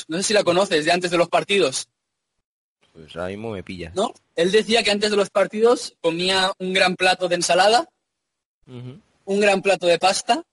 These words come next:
Speaker 2: Ujú.
Speaker 1: se comía un tiramisú entero, una botella de vino, y al acabar hacía, literalmente, eh, cito textualmente, "una gran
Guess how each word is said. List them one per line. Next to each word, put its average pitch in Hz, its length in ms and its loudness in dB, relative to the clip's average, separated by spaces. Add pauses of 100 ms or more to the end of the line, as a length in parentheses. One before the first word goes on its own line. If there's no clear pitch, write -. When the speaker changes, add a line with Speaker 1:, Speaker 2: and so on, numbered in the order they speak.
(340)
Speaker 2:
Ujú. 135 300 -16 (480)
Speaker 1:
se 170 140 -2
comía 190 340 2
un 247 200 2
tiramisú 202 520 0
entero, 202 480 0 (1900)
una 262 220 4
botella 233 480 2
de 180 140 0
vino, 220 500 2 (1400)
y 165 120 -2
al 175 100 4
acabar 180 360 4
hacía, 226 480 0
literalmente, 190 800 0
eh, 247 160 -4
cito 208 220 -2
textualmente, 180 520 0
"una 175 220 0
gran 214 420 0